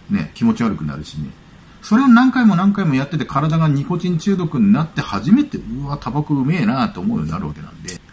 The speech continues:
初めてってことはないですよ。それはちょっと言い過ぎだなと。常習性はなかったってのはちょっと言い過ぎだなと思いますよ。常習性がなかったら、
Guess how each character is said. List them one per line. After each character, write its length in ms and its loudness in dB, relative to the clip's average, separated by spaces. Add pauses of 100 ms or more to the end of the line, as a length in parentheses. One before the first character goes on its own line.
初 340 0
め 140 0
て 80 -4
っ 40 2
て 100 -2
こ 80 4
と 80 2
は 60 0
な 100 -2
い 60 2
で 60 2
す 200 -8
よ。 80 -6
そ 180 0
れ 120 -2
は 200 2
ち 240 0
ょ 40 6
っ 20 -6
と 80 0
言 160 4
い 40 4
過 120 0
ぎ 100 4
だ 100 0
な 280 -2
と。 180 -12 (320)
常 180 6
習 280 4
性 160 2
は 100 6
な 140 6
か 60 4
っ 60 -2
た 80 -2
っ 40 0
て 20 -4
の 40 -4
は 40 2
ち 80 -8
ょ 40 -6
っ 20 -6
と 60 -4
言 120 0
い 60 -2
過 100 -4
ぎ 100 0
だ 120 0
な 180 2
と 140 -6
思 80 -6
い 20 -6
ま 80 -6
す 80 -8
よ。 80 -8
常 220 2
習 240 0
性 180 0
が 100 6
な 140 2
か 100 0
っ 100 -6
た 120 -6
ら、 220 0